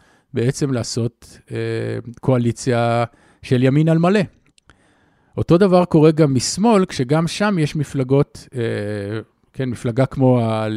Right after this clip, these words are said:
די לינקה, ש-, מפלגת השמאל, שהיא מפלגה עם אלמנטים מרקסיסטיים, אה, קומוניסטיים, ש-,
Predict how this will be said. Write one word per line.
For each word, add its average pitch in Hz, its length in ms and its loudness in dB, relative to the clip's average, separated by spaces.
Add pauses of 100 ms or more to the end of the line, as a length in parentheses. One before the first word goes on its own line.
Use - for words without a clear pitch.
(120)
די 110 240 -8
לינקה, 139 340 -2 (160)
ש-, - 120 -14 (260)
מפלגת 110 420 -12
השמאל, 160 440 0 (500)
שהיא 120 1300 -2
מפלגה 135 880 0 (1000)
עם 135 160 2
אלמנטים 135 560 2
מרקסיסטיים, 151 840 2 (520)
אה, 120 580 0
קומוניסטיים, 156 760 2
ש-, - 140 -4